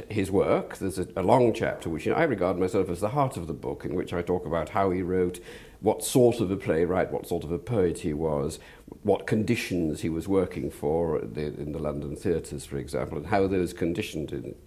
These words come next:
his work. I very much believe in seeing Shakespeare as a working playwright, as somebody who was in, in, in the muck of it, as it were. He was in the theatre working with his actors all the time, not in an ivory tower, sending him scripts from, from afar.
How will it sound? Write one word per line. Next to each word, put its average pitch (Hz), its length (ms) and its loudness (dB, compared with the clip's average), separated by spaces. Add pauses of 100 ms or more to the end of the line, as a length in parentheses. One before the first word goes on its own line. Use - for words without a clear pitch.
his 73 220 -10
work. 71 420 -6 (320)
I 104 80 2
very 110 140 4
much - 200 0
believe 92 280 2
in 87 120 0
seeing 82 280 -2
Shakespeare 82 340 -2
as 80 100 -6
a 90 60 0
working 92 680 2 (120)
playwright, 85 560 4
as 71 100 -4
somebody 82 380 0
who 80 100 -2
was 76 220 -4 (560)
in, 101 320 4
in, 101 280 4
in 104 200 6
the 98 60 4
muck - 260 4
of - 120 2
it, 82 140 -4
as 76 120 -8
it - 100 -6
were. 78 200 -2
He 85 120 0
was 82 100 -2
in 90 240 2
the 78 80 -6
theatre 80 420 0
working 80 480 0
with 82 180 0
his 80 180 -4
actors - 340 -4
all 73 180 -2
the 69 100 -6
time, 73 420 -2 (300)
not - 380 0
in 85 120 2
an 85 100 6
ivory 76 400 0
tower, 71 400 0
sending 78 360 0
him 69 160 -4
scripts - 420 -4
from, 65 200 -8
from 65 220 -6
afar. 82 460 2